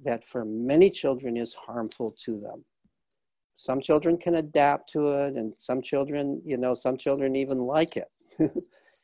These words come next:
Most children like to go to school because they see their friends there, but it's the rest of it <laughs> that they don't like. And increasingly, they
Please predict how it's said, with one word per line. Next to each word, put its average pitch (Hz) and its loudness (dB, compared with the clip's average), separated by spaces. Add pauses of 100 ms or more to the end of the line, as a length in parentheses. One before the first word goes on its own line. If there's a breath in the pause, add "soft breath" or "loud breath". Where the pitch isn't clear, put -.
(200 soft breath)
Most 151 4
children 135 6
like 131 4
to 143 0
go 123 4
to 117 2
school 131 0
because 117 -2
they 117 2
see 123 -2
their 107 0
friends 170 2
there, - -6
but 120 -2
it's 120 -4
the 123 -6
rest 147 4
of 113 4
it 101 -6
<laughs> - -8
that - -4
they 139 2
don't 117 -2
like. 139 4
And 123 2
increasingly, 123 2
they 123 2